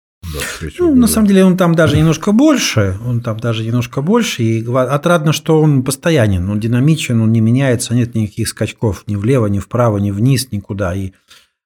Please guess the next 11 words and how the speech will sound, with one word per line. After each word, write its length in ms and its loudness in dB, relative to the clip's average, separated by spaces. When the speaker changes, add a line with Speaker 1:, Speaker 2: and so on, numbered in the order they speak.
Speaker 2:
э, 120 -4
более 300 4
того, 260 2
потребляется 720 -2
больше 380 -2
не 40 -4
только 220 0
электроэнергии, 480 0
потребляется 600 -2
вся 280 0
энергия, 540 -8